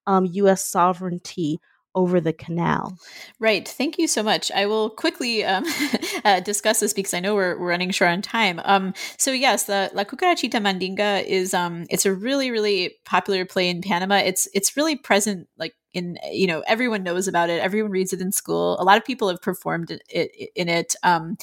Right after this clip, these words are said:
Speaker 2: in school productions. It's just a really, really present, um, play. And it's also, um, the characters, you can see them kind of springing up everywhere in, in people's discussions of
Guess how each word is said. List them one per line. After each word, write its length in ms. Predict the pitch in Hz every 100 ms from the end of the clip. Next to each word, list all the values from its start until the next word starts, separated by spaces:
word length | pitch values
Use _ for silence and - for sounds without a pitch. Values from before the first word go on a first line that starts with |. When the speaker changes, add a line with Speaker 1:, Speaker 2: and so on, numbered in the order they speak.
| - -
Speaker 2:
in 100 | -
school 240 | 180 - 208
productions. 720 | 208 175 175 - 180 175 185
It's 160 | - 208
just 180 | 311 -
a 100 | 339
really, 400 | 185 196 220 220
really 280 | 185 190 180
present, 580 | - 175 170 175 165 -
um, 340 | 170 156 147 160
play. 380 | - 277 254 208
And 100 | 196
it's 100 | 190
also, 540 | - 226 - 214 196 202 - - - _
um, 320 | 196 180 170 - -
the 140 | 185 196
characters, 720 | - 247 285 277 190 180 -
you 120 | 180
can 140 | 208 190
see 220 | - 226
them 220 | 196 180
kind 220 | - 180
of 80 | 175
springing 400 | - 202 196 185
up 160 | 170 -
everywhere 540 | 190 196 180 165 156
in, 120 | 160
in 220 | 160 165 170
people's 380 | 202 185 180
discussions 640 | - 170 - 170 170 165
of 100 | 165